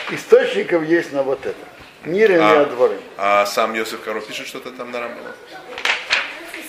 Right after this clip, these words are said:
Speaker 2: Кесар
Speaker 1: Йосиф
Speaker 2: Мишна.
Speaker 1: Каро, там можно посмотреть. Тут есть Кесар Мишна.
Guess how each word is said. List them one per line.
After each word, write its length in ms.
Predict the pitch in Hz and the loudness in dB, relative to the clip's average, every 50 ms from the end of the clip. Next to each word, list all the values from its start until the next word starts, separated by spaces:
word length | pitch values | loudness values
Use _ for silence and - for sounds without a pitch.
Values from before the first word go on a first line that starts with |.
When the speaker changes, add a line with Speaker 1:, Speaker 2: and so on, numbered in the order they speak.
| - - - - - - - | -14 -12 -12 -12 -12 -6 -4
Speaker 2:
Кесар 240 | 214 190 - - 320 | -2 -2 2 4 4
Speaker 1:
Йосиф 300 | 415 - - - - 208 | 4 6 4 2 0 -2
Speaker 2:
Мишна. 60 | - - | -2 -2
Speaker 1:
Каро, 840 | - 208 202 208 220 226 233 240 240 247 247 247 247 262 262 277 - - - - - - | 0 2 2 2 4 4 6 6 6 6 6 6 6 6 6 4 2 0 -6 -10 -6 -4
там 120 | 247 123 127 | -4 -2 2
можно 220 | 139 147 147 - - | 2 2 2 2 0
посмотреть. 680 | - - - - 123 127 - - - 427 427 - - - - - - - - | -2 -4 -4 -2 -2 -2 -2 2 4 4 4 4 2 -2 -8 -12 -12 -6 -4
Тут 140 | 233 - - | -4 2 4
есть 200 | 403 453 440 - | 4 4 4 2
Кесар 300 | - - - - 453 - | -2 -2 -2 -2 -2 -4
Мишна. 400 | - - - - - - 233 | -4 -6 -8 -8 -6 -6 -6